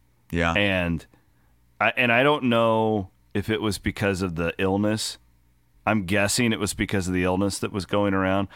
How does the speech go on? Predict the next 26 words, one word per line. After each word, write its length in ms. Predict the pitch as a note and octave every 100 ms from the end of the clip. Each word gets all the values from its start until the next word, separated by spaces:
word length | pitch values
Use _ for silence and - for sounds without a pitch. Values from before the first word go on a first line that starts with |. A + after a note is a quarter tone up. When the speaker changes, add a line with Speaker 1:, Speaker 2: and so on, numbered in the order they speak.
| - - - -
Speaker 2:
I, 140 | A#2+ - _ _ A2
I've 140 | B2
been 140 | C3
doing 220 | B2+ B2 A#2+
this 120 | A2+
show 200 | - A2+
for 140 | G#2+ F2+
twelve 400 | - G#2+ G#2+ F#2+
years, 360 | F#2+ G#2+ G#2
and 100 | G2+
I've 120 | F#2 F2+
never 440 | G2 G2+ G2+ F2+ - _ - -
heard 280 | F#2+ G2+
anything 380 | G#2+ G#2 G2 F#2+
like 260 | F2+ F2+ G#2+
it. 240 | A2 G#2
They 180 | G2+ G2+
were 140 | G2
just 340 | F#2 F#2 G2+ -
one 340 | F2+ G2+ A2+
question 480 | A2 A2+ G2+ - G#2+
and, 220 | F#2 E2 -
and 160 | F#2
to 140 | - F#2+
a 40 |
break 460 | D#2 D#2+ C2 -